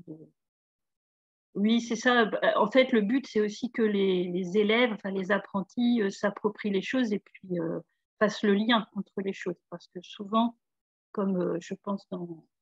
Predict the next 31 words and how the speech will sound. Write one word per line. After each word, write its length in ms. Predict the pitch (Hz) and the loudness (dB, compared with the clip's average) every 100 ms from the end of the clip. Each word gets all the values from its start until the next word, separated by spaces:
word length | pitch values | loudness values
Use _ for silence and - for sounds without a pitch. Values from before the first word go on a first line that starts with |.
| _ _ _ _ | _ _ _ _
beaucoup 300 | 190 196 - | -16 -16 -8
d'écoles, 520 | 185 196 - 226 226 190 | -2 -2 0 -2 0 -2
euh, 220 | 175 170 _ _ _ _ _ _ _ - | -2 -4 _ _ _ _ _ _ _ -4
le 120 | 196 | 0
lien 220 | 196 220 | 4 4
n'est 140 | 220 202 | 4 4
pas 140 | 208 | 2
fait 220 | 202 240 | 2 2
entre 320 | 226 208 - 196 | 2 0 -2 0
la 300 | 185 196 208 | 2 2 2
pratique 840 | - 240 233 - 285 - - - _ | 2 2 2 2 0 0 -16 -20 _
de 60 | 202 | -2
l'instrument 680 | 202 196 - 208 214 240 254 - | 0 -2 -2 2 4 4 2 0
et, 460 | 220 226 226 214 185 | 0 0 0 0 -2
euh, 200 | 175 156 _ _ _ _ _ _ - | -6 -12 _ _ _ _ _ _ 2
et, 280 | 214 196 | 4 4
bah, 220 | 180 165 170 | 2 0 0
la 220 | 165 175 - | 2 0 -2
formation 360 | 185 180 180 | -8 -8 -8
musicale. 500 | 175 - - 190 170 - | -10 -12 -6 -4 -4 -2
Parfois, 320 | 214 190 247 | 0 4 4
certains 340 | 233 202 - 208 | 4 2 2 2
parlent 180 | 190 180 | 2 0
encore 220 | - 180 | -2 -6
de 80 | 175 | -6
solfège, 500 | 202 196 - 208 190 | -6 -4 -2 -2 -4
hein. 80 | 180 | -10
Chez 180 | - 185 | -10 -8
nous, 140 | 185 | -4
euh, 160 | 202 170 | -2 -4
c'est, 400 | - - - - | -6 -14 -14 -18